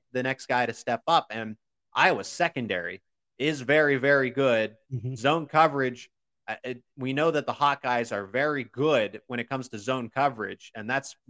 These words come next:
Speaker 1: a lot of what we're gonna talk about in the key matchups there.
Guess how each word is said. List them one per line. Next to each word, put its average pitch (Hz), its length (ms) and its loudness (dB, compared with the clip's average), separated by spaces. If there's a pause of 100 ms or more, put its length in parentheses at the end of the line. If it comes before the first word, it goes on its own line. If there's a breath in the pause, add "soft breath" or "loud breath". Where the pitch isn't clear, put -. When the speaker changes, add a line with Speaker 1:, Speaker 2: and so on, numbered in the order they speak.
(140)
Speaker 1:
a 104 100 -8
lot 147 280 4
of 131 100 -4
what 135 160 -2
we're 120 100 -2
gonna 123 160 -6
talk 139 260 0
about 123 220 -2
in 110 40 -8
the - 20 -10
key 135 200 -8
matchups 120 520 -4
there. 101 240 -4